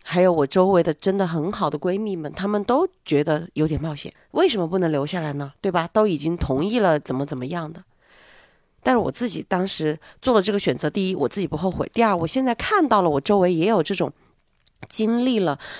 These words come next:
自己已经开口跟原东家说我要走，然后后来各种原因又没有走，现在我就真的是有点心酸，就看到他们为了表忠心，因为老东家是肯定知道你要走的嘛，他就要不断的在自己朋友圈或者在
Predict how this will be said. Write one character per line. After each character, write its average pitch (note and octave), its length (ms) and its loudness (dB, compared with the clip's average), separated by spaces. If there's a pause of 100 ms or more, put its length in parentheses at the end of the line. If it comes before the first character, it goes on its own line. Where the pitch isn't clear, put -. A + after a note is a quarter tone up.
自 B3 160 -2
己 D3+ 160 -2
已 B2+ 100 -4
经 D#3 160 0
开 G#3 180 0
口 E3 240 -2 (220)
跟 F3 160 0
原 D#3+ 240 0
东 F#3 200 0
家 F3+ 180 -2
说 F3+ 180 -2
我 D3+ 160 -2
要 D#3 260 -4 (220)
走， - 240 -2 (380)
然 - 120 0
后 G#3+ 60 0
后 D4+ 140 2
来 A#3 120 2
各 F4+ 240 2
种 E3 200 2
原 D3+ 200 -2
因 E3 160 -4 (220)
又 A#3+ 100 0
没 F#3+ 140 4
有 F#3+ 120 4
走， - 220 -2 (260)
现 B3 160 0
在 A3 120 0
我 D#3 120 -2
就 F#3 120 -4
真 G3 200 -4
的 F3+ 120 -2
是 F3 320 -4
有 E3+ 120 2
点 F#3+ 140 2
心 G3+ 180 -2
酸， G#3 180 0
就 G3+ 100 -2
看 A3 180 -2
到 G3+ 80 -2
他 F3+ 180 -6
们 F3+ 180 -2 (360)
为 C4 100 6
了 A#3 80 4
表 D3 220 2
忠 F#3 160 0
心， A#3 140 -4
因 C4 60 0
为 C4+ 100 4
老 D#3+ 180 2
东 A#3+ 220 -2
家 B3 140 -2
是 B3+ 120 -8
肯 D#3+ 100 -8
定 F3+ 80 -4
知 G3+ 120 -6
道 G#3+ 160 0
你 F3 80 -4
要 E3+ 100 -4
走 - 160 -6
的 - 100 -10
嘛， D3 120 -12 (560)
他 A3+ 120 0
就 A3+ 120 4
要 A3 80 6
不 - 180 2
断 C4 260 4
的 F3+ 100 2
在 G3+ 180 0
自 - 100 -6
己 F#3 60 2
朋 E3+ 180 0
友 F3 100 2
圈 F#3+ 240 2
或 G#3 80 2
者 G3 40 2
在 G3+ 200 0